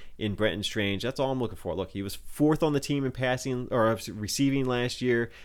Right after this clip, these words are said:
He was third on the team in touchdowns. I think that's kind of, uh, territory we're talking about with Brenton Strange, even with the benefit of being a full-time starting tight end.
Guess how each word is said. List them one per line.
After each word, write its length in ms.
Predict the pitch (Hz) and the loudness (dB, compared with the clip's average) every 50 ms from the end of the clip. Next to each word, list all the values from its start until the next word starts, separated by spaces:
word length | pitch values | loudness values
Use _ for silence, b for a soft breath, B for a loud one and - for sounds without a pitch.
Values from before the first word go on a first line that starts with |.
| B B | B B
He 60 | - 98 | -10 -8
was 120 | 87 - | -8 0
third 220 | - 123 127 131 | 2 4 6 6
on 140 | 131 131 123 | 6 4 4
the 40 | 123 | 2
team 340 | 120 - - 131 127 123 113 | 0 0 0 2 2 2 2
in 140 | 98 110 107 | 0 -2 -2
touchdowns. 640 | - - 120 113 - - 131 120 117 117 110 - b b b b b b b - | -2 -2 -4 -2 -2 0 0 2 2 2 0 -2 b b b b b b b -6
I 20 | |
think 160 | - 113 110 107 | -4 -4 0 2
that's 200 | 123 117 - - | 0 0 0 0
kind 260 | - 131 123 123 120 | 0 2 4 4 4
of, 160 | 113 101 - | 4 4 2
uh, 180 | 113 110 107 104 | 2 4 4 2
territory 540 | - - - 123 123 113 - - 127 123 117 | 0 0 0 2 2 0 0 2 2 2 4
we're 120 | 113 117 | 2 0
talking 320 | - - 123 117 104 113 107 | 0 2 0 2 2 2 2
about 200 | 104 104 95 92 | 4 4 4 2
with 100 | 104 - | 0 -2
Brenton 220 | 113 107 101 104 | -2 -2 -2 -2
Strange, 300 | - - 113 104 101 104 | -2 -2 -2 -2 0 0
even 180 | 120 131 135 131 | 0 0 0 0
with 140 | 123 - | -2 -2
the 60 | - 104 | -6 -4
benefit 400 | - 117 113 113 113 - 120 107 | -2 -2 -2 -2 -2 0 0 0
of 120 | 95 - | 0 -2
being 320 | 117 110 107 107 107 98 B B B B B - | -2 -2 -2 -2 -2 -4 B B B B B -8
a 100 | 107 101 | -8 -8
full-time 520 | - - 120 120 - - 131 120 117 101 | -6 -4 -4 -4 -4 -2 -2 -2 0 -2
starting 480 | - - - - 110 104 104 104 101 92 | -4 -6 0 2 2 4 4 2 0 -2
tight 280 | - 120 107 101 98 | 2 2 4 4 4
end. 260 | 104 98 95 92 90 | 4 2 2 0 -4